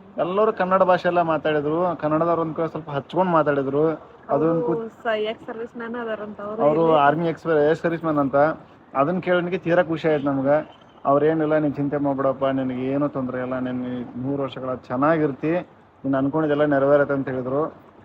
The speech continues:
Speaker 1: ಅವ್ರ ಮಾತ್ ಕೇಳೋಣ ಒಂಥರ ಪಾಸಿಟಿವ್ ಎನರ್ಜಿ ಬಂತು ನಮ್ಗೆ. ಭಾಳ ಖುಷಿ ಆಯ್ತು.
Speaker 2: ಬರ್ರಿ.
Speaker 1: ಯಾಕಮ್ಮ?
Speaker 2: ನನಗಂತೂ ಏನು ಫುಲ್ ಖುಷಿ ಆಯ್ತು ಇವತ್ತು.
Speaker 1: ಆ, ಅಕ್ಕಿ ಮೊದ್ಲ
Speaker 2: ಮನ್ಸಿಗೆ ಒಂಥರ ಇದು
Speaker 1: ರಾಘವೇಂದ್ರ
Speaker 2: ಸಮಾಧಾನ.
Speaker 1: ಸ್ವಾಮೀಜಿ ಅಂದ ಕೂಡ ಭಾಳ ಅಂದ್ರೆ ಭಾಳ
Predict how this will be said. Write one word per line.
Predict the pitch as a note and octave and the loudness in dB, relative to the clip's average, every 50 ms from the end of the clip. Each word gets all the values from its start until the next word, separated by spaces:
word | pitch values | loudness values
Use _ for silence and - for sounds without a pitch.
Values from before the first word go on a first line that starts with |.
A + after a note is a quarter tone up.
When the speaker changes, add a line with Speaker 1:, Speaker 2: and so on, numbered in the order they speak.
| - - - | -20 -8 -2
Speaker 1:
ಅವ್ರ | A#2+ B2 C3 B2+ | 0 0 0 2
ಮಾತ್ | B2+ C3+ D3 E3+ E3+ - | 2 4 4 2 2 2
ಕೇಳೋಣ | - F3 F3 F3+ | 0 0 0 2
ಒಂಥರ | F#3+ F#3 F3 E3 D3 E3 D#3+ E3 | 2 0 0 0 0 2 2 2
ಪಾಸಿಟಿವ್ | D3+ - D#3 D3 C#3+ C#3+ F3 E3 | 2 2 0 0 0 0 0 2
ಎನರ್ಜಿ | D3 D3 D3 D3 C#3+ D3 | 4 4 4 2 2 -2
ಬಂತು | C3+ C#3 C3+ C3 - C3 | -2 -2 -2 -2 -4 -6
ನಮ್ಗೆ. | B2 A#2+ A#2+ B2+ C#3 D3+ C#3 - C#3 C3 | -6 -6 -4 -2 -4 -4 -4 -8 -12 -8
ಭಾಳ | A#2 C#3 E3 E3+ | 0 0 0 0
ಖುಷಿ | D3+ C#3+ - - | 0 -4 -2 -2
ಆಯ್ತು. | B2+ A2+ G#2+ - A2 | -2 -2 -2 -6 -10
Speaker 2:
ಬರ್ರಿ. | - - - _ _ _ _ _ _ _ _ _ _ _ - - _ - - - - _ _ _ _ _ A#3 A3+ - | -16 -16 -20 _ _ _ _ _ _ _ _ _ _ _ -20 -20 _ -20 -20 -20 -20 _ _ _ _ _ -10 -2 0
Speaker 1:
ಯಾಕಮ್ಮ? | D3 D3 - D3+ D3 D#3+ E3+ - - - - - A#3 A#3 C#4+ | 0 2 2 2 0 0 -4 -8 -12 -20 -20 -20 -10 -8 -8
Speaker 2:
ನನಗಂತೂ | A#3+ A#3+ B3+ B3 C4+ C#4+ C#4+ C4 C4+ B3+ | -8 -8 -10 -12 -12 -12 -12 -12 -10 -8
ಏನು | B3 A3 G#3 G#3 G#3+ G3+ F#3+ F#3 - - - _ _ - _ _ | -8 -8 -8 -10 -12 -14 -16 -18 -20 -20 -20 _ _ -20 _ _
ಫುಲ್ | C4 C4+ C4+ | -14 -14 -12
ಖುಷಿ | - B3 - - A#3 | -14 -16 -14 -12 -12
ಆಯ್ತು | G#3 G3+ G3 - | -12 -12 -14 -16
ಇವತ್ತು. | G3 F#3+ - - - - C3 B2 B2 A#2+ | -16 -18 -18 -20 -18 -12 -8 -8 -6 -6
Speaker 1:
ಆ, | B2 | -8
ಅಕ್ಕಿ | B2+ - - D3 | -8 -6 -2 0
ಮೊದ್ಲ | C#3+ C3+ C3+ C#3+ D#3 D3+ | 0 2 4 6 6 6
Speaker 2:
ಮನ್ಸಿಗೆ | C#3+ C#3+ - C4+ | 6 6 2 -2
ಒಂಥರ | C4 B3 A#3+ B3 A#3+ | -4 -4 -4 -4 -4
ಇದು | C4 - - C3 | -4 -2 0 4
Speaker 1:
ರಾಘವೇಂದ್ರ | C3 C#3 D3+ D3 D#3 D#3+ D#3+ D#3 D#3 | 4 4 4 4 2 0 2 2 4
Speaker 2:
ಸಮಾಧಾನ. | D#3+ D#3+ D#3 D3+ D3 | 6 8 8 8 6
Speaker 1:
ಸ್ವಾಮೀಜಿ | C3+ D3 D3 D3 D3 C#3+ C#3+ | 6 2 0 0 0 0 0
ಅಂದ | D3+ D3 C#3+ | 0 0 0
ಕೂಡ | C3+ D3 D3 | 2 2 2
ಭಾಳ | C3+ B2+ B2+ C3 C#3+ D3 | 2 2 2 4 4 4
ಅಂದ್ರೆ | D3+ D3 D3 C#3+ C#3+ | 4 2 2 0 0
ಭಾಳ | C3+ B2+ B2+ C3+ C#3 | 2 2 2 2 2